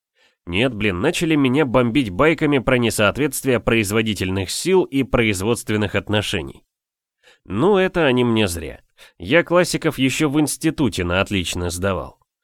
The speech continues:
Судя по лексикону, ребята-то много моложе, и эти тезисы я, пожалуй, получше ихнего рублю.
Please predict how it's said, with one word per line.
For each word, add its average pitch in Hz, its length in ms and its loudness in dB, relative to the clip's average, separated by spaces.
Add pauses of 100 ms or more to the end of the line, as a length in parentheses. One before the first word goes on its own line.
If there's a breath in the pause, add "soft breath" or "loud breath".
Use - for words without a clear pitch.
(160)
Судя 107 360 -2
по 101 80 -2
лексикону, 107 640 0
ребята-то 180 480 0
много 175 320 4
моложе, 131 600 4
и 101 140 2
эти 101 160 -2
тезисы 151 500 0
я, 107 160 0
пожалуй, 143 520 2
получше 156 500 2
ихнего 95 600 0
рублю. 82 380 -2